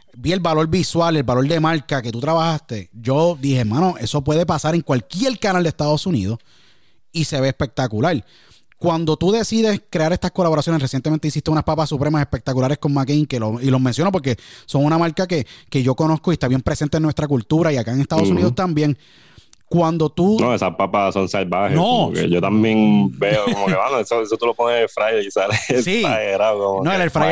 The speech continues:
Speaker 1: ha
Speaker 2: McCain es
Speaker 1: sido,
Speaker 2: una
Speaker 1: yo
Speaker 2: marca
Speaker 1: creo
Speaker 2: superbuena.
Speaker 1: Sí, el air fryer ha sido básicamente yo, la mejor inversión que ocu-, que ha ocurrido después del microondas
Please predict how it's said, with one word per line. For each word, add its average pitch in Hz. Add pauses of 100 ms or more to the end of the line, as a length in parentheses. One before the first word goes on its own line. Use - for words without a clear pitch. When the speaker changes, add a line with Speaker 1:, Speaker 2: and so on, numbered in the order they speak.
Speaker 1:
ha -
Speaker 2:
McCain 180
es 185
Speaker 1:
sido, 208
Speaker 2:
una 226
Speaker 1:
yo -
Speaker 2:
marca 185
Speaker 1:
creo 180
Speaker 2:
superbuena. 101
Speaker 1:
Sí, 196
el 151
air 135
fryer 135
ha 180
sido 175
básicamente 160
yo, 143
la 135
mejor 131 (100)
inversión 156
que 143
ocu-, 135
que 131
ha -
ocurrido 156
después 143
del 156
microondas 156